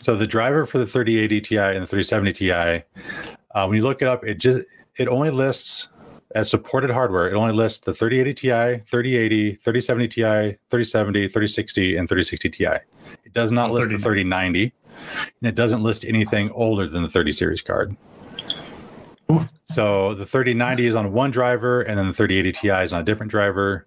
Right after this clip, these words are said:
Speaker 1: Um,
Speaker 2: Yeah, that
Speaker 1: it's,
Speaker 2: sounds like it's not a fully developed
Speaker 1: Yeah.
Speaker 3: Yeah, that's
Speaker 2: driver to me.
Speaker 3: weird. Huh. Uh, I don't know enough about how drivers work, but why would, why would they have to do that?
Speaker 1: Uh,
Speaker 2: I
Speaker 1: don't
Speaker 2: mean,
Speaker 1: know.
Speaker 2: it, it's not unusual for a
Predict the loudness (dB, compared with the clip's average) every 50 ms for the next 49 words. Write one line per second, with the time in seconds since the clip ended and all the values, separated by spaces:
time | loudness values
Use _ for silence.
0 | _ _ -20 -20 -20 -18 -16 -12 -10 -8 -8 -10 -10 -8 -2 0 0 2 2 0
1 | 0 -2 -2 -2 -2 -2 -2 -6 -10 -14 -20 _ _ _ -6 -4 -2 0 0 0
2 | 0 0 0 0 0 0 0 -2 0 0 0 0 0 -2 0 0 2 2 2 2
3 | 2 0 0 2 2 2 2 0 0 -2 -2 -4 -4 -4 -8 -18 _ _ -4 -2
4 | 0 2 2 2 2 0 -2 -8 -18 -18 -16 -16 -16 -16 -18 -10 -4 -2 0 2
5 | 2 2 0 0 0 0 2 2 2 2 0 -2 -8 -14 -14 -12 -12 -10 -10 -8
6 | -8 -6 -4 -4 -4 -4 -4 -6 -6 -4 -2 -2 -2 -2 -4 -8 -12 -14 -14 -12
7 | -12 -14 -14 -16 -18 -20 -20 _ -2 0 0 0 0 -2 -8 -16 _ -8 -2 0
8 | 0 0 -2 -4 -8 -4 -2 0 2 2 2 2 0 0 0 0 0 0 0 0
9 | 0 0 0 0 0 -2 0 0 0 0 0 0 0 0 2 2 2 2 2 2
10 | 2 0 0 -2 -6 -4 -2 0 2 2 2 2 2 2 2 2 2 2 0 0
11 | -2 -4 -6 -4 -2 0 0 0 0 -2 -2 -2 0 0 0 2 2 2 0 0
12 | -2 -4 -6 -12 -16 -18 -20 _ _ -4 -2 -2 -2 -4 -6 -6 -2 -2 0 0
13 | 0 -2 -2 -4 -6 -8 -6 -4 -4 -2 -2 0 0 2 2 2 2 2 2 2
14 | 2 2 2 2 0 0 2 2 0 0 0 0 0 2 2 2 2 2 0 0